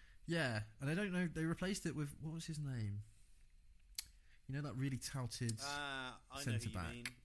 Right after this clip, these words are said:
Speaker 2: Um,
Speaker 1: It begins with W.
Speaker 2: played for Torino, right?
Speaker 1: Yeah, and signed in the summer. He was meant to go to Inter, but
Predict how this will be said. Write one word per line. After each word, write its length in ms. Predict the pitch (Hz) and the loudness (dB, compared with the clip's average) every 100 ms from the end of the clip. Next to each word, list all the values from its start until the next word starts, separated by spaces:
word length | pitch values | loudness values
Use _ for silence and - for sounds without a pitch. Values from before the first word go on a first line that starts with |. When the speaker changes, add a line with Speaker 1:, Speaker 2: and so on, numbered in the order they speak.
| - | -12
Speaker 2:
Um, 520 | 120 117 117 113 113 - 120 | -8 -6 -6 -8 -10 -10 -4
Speaker 1:
It 40 | |
begins 240 | - 147 131 | 2 2 2
with 80 | 127 | 0
W. 440 | 120 104 92 90 - - - - - - - - - - - | 2 2 0 -2 -6 -16 -18 -16 -18 -16 -14 -12 -14 -16 -8
Speaker 2:
played 160 | 165 151 | -4 -4
for 60 | 147 | -4
Torino, 380 | 151 151 123 | -4 -4 -4
right? 260 | 107 120 135 - - - - - - - - - - - - - | -4 -6 -6 -10 -10 -8 -8 -8 -10 -8 -8 -8 -10 -10 -8 -2
Speaker 1:
Yeah, 840 | 113 117 117 117 117 117 117 113 110 - | 0 2 2 2 2 2 2 0 -2 -4
and 80 | 117 | -4
signed 280 | - 117 117 | -2 0 2
in 60 | 113 | 0
the 60 | |
summer. 520 | 107 120 117 113 113 104 - | 0 0 2 2 0 -2 -4
He 20 | |
was 60 | 110 | -2
meant 160 | 131 107 | -2 -2
to 40 | |
go 100 | 113 | -2
to 200 | 104 - | -2 0
Inter, 260 | 123 120 | 0 0
but 100 | 107 | 0